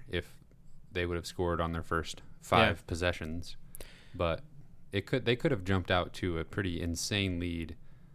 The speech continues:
Speaker 1: with just a couple more plays
Speaker 2: Yeah.
Speaker 1: being executed in the first half on
Speaker 2: Mm-hmm.
Speaker 1: offense.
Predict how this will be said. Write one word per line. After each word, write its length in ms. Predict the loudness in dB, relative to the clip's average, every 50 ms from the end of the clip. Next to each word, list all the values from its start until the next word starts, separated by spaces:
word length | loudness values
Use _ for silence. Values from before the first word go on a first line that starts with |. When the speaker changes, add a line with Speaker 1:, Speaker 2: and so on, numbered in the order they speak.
| -18 -18 -18 -12 -4
Speaker 1:
with 140 | -4 -4 -2
just 200 | 0 -2 -2 -2
a 100 | -6 -6 -8 -12 -18 -16 -16 -14 -16 -16 -18 -18 -14
couple 320 | 0 2 4 4 4 2 0
more 240 | -2 0 -2 -2
plays 600 | -2 0 2 2 2 2 2 0 -2 -6 -8 -6 -2
Speaker 2:
Yeah. 200 | 0 0 0 0 0 0
Speaker 1:
being 180 | 0 0 2
executed 500 | 0 -4 -4 -6 -6 -2 -2 -2 0 0
in 60 | -2 -4
the 80 | -2
first 240 | 0 0 0 0 0
half 220 | -2 -2 -2 -2 -6 -6 -2 0
on 60 | 0
Speaker 2:
Mm-hmm. 180 | 0 0 0
Speaker 1:
offense. 260 | -4 -6 -8 -10 -12